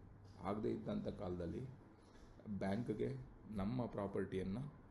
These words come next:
ಆಕ್ಷನ್ಗೆ ಹಾಕುವಂಥ ಕಂಪ್ಲೀಟ್ ರೈಟ್ಸ್ನ ನಾವು ಬರೆದುಕೊಟ್ಟಿರ್ತೀವಿ. ಯಾವುದೇ ಬ್ಯಾಂಕ್ ಆಗಲಿ ಸ್ಟ್ರೈಟ್ ಅವೇ ಆಕ್ಷನ್ಗೆ ಹಾಕೋದಿಲ್ಲ. ಅವರು ನಮಗೆ ನೋಟಿಸ್ ಕಳಿಸ್ತಾರೆ.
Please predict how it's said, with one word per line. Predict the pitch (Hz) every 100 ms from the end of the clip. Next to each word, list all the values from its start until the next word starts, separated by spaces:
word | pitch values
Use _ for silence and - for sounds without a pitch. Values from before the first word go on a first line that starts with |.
| - - -
ಆಕ್ಷನ್ಗೆ | 92 123 110 92
ಹಾಕುವಂಥ | 90 92 90 - 127 - - - - - - - - - - - - - - - - -
ಕಂಪ್ಲೀಟ್ | 110 117 131 127
ರೈಟ್ಸ್ನ | 101 101 - 120
ನಾವು | 104 95 139 - 95
ಬರೆದುಕೊಟ್ಟಿರ್ತೀವಿ. | 92 - 87 85 - 80 85 - - - - - -
ಯಾವುದೇ | 107 113 156 151
ಬ್ಯಾಂಕ್ | 120 107 117
ಆಗಲಿ | 104 117 101 92 - - - - - - - - - -
ಸ್ಟ್ರೈಟ್ | - 117 127
ಅವೇ | 127 113 98 98 - - -
ಆಕ್ಷನ್ಗೆ | 101 - 104 107 95 80 - - -
ಹಾಕೋದಿಲ್ಲ. | 90 87 82 82 - - - - - - -
ಅವರು | 98 101
ನಮಗೆ | 98 90 98
ನೋಟಿಸ್ | 90 92 107 -
ಕಳಿಸ್ತಾರೆ. | 87 85 -